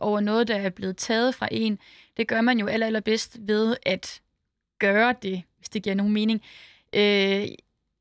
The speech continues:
og det var også det, jeg nævnte før. Jeg elsker at referere tilbage til den her periode i mit liv i dag, fordi at i dag, der er jeg et sted, hvor jeg har kontrol over mig selv, og jeg føler, jeg er,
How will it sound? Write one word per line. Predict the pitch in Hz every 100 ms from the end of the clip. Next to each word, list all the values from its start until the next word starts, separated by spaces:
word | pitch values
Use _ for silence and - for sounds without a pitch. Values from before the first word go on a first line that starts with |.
| _
og | 214 202
det | 220
var |
også | 226 226
det, |
jeg | 226
nævnte | 220 226 240
før. | 220
Jeg | 208 220
elsker | 233 254 - 190
at |
referere | 190 - 214 214
tilbage | - 202 208
til | 220 196
den | 208
her | 196
periode | 190 220 208 233
i |
mit | 208 202
liv | 214
i | 208
dag, | 214 202
fordi | 196 196
at | 190
i | 196
dag, | 220 214
der | 208
er |
jeg | 202 208
et | 202
sted, | - - 214
hvor | 214
jeg | 196 185 190 _ _ _ _ _ _ _ -
har | 208
kontrol | - 208 - - 226 208
over | - 196 190 175 185 - - _ _ _ -
mig | 196 202
selv, | - - 262 254 220
og | - 202
jeg | 202 196 202
føler, | - 233 202
jeg | 196
er, | 196 202